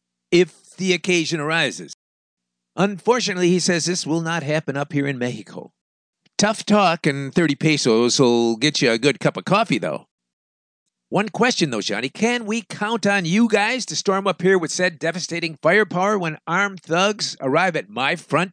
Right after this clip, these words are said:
door here in Oaxaca? You know, good neighbor policy and all that. Anyway, Johnny, best wishes from the Altiplano land of eternal spring here in Oaxaca. Well,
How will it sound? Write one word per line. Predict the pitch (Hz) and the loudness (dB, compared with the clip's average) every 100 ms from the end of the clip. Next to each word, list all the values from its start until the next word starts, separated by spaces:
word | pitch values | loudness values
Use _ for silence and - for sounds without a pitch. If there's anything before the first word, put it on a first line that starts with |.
| - | 0
door | 147 165 202 156 _ | 2 4 2 -4 _
here | - 151 165 | -2 0 0
in | 165 123 _ - | -4 -10 _ -6
Oaxaca? | 135 135 156 190 214 202 _ _ _ _ _ _ _ _ _ | 0 0 0 -2 -6 -8 _ _ _ _ _ _ _ _ _
You | - 226 | 2 4
know, | 180 226 | 4 2
good | 170 214 | 4 4
neighbor | 190 214 214 | 4 2 2
policy | 180 220 226 - 233 | 0 -2 -2 0 2
and | 226 | 2
all | 220 226 | 2 2
that. | 247 240 _ _ _ _ _ _ _ _ - | 2 0 _ _ _ _ _ _ _ _ 0
Anyway, | 214 226 202 | 4 4 4
Johnny, | 180 196 196 | 0 -2 -2
best | 147 220 - | -2 -2 -2
wishes | 220 226 190 | -4 -4 -4
from | 185 | -2
the | 175 | 0
Altiplano | 147 165 180 - 160 165 165 170 151 - | -2 -2 -8 -8 -6 -4 -2 -4 -6 -12
land | 117 151 165 | -8 -4 -4
of | 151 | -6
eternal | 110 - - 247 262 | -10 -8 -4 -4 -4
spring | 202 - 180 180 | -4 -2 0 0
here | 147 151 147 | 0 0 0
in | 135 - _ - | -4 -10 _ -10
Oaxaca. | 117 - 165 - - _ _ _ _ _ _ _ _ _ _ - | -8 -6 -8 -8 -18 _ _ _ _ _ _ _ _ _ _ -6
Well, | - 185 95 | 0 0 -2